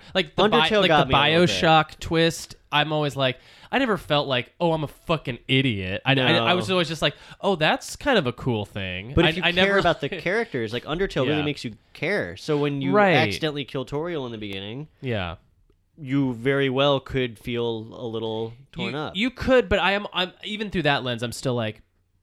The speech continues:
Speaker 1: but it's like, it's the story you're telling me,
Speaker 2: Yeah.
Speaker 1: not, like, really, it's not really me doing it.
Speaker 2: I would argue
Speaker 1: I,
Speaker 2: some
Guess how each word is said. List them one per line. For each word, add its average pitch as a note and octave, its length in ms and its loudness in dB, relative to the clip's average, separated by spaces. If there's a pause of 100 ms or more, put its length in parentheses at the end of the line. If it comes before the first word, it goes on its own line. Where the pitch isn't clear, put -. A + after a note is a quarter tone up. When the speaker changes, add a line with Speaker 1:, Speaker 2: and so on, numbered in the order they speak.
(300)
Speaker 1:
but E3+ 200 -2
it's D#3 240 -12
like, D#3 260 -2
it's D3+ 140 -12
the C3+ 120 -8
story D#3 460 0
you're A2+ 120 -2
telling A#2+ 600 -6
me, F2+ 300 -8
Speaker 2:
Yeah. A2+ 160 -2
Speaker 1:
not, C3+ 320 2
like, C3+ 180 -2
really, C3+ 520 0
it's C3 180 -6
not C3+ 280 -2
really B2+ 280 -2
me A2 560 -2 (340)
doing A2 520 -2
it. F2+ 460 -6 (120)
Speaker 2:
I C#3 100 2
would F#3 140 2
argue F3 180 2
Speaker 1:
I, C#4+ 140 2
Speaker 2:
some E4+ 80 -2